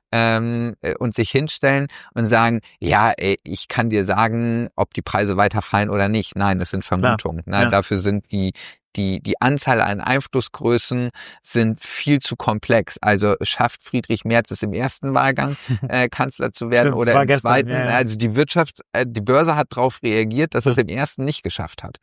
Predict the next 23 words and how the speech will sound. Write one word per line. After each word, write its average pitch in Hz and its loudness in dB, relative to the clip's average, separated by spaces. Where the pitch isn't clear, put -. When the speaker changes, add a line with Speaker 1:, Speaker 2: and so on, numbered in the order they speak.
Speaker 2:
Ja. 120 -2
Speaker 1:
So, 98 2
und 101 0
muss 127 2
man 135 2
sich 120 0
mal, 117 -2
muss 131 -2
man 131 -2
sich 127 0
ja 120 2
mal 120 0
überlegen, 123 2
Speaker 2:
Ja. 127 -2
Speaker 1:
äh, 117 0
äh, 98 -6
und 127 0
macht 120 0
aber 120 2
ganz 117 -2
gut 123 2
sichtbar, 131 0
w-, 113 -2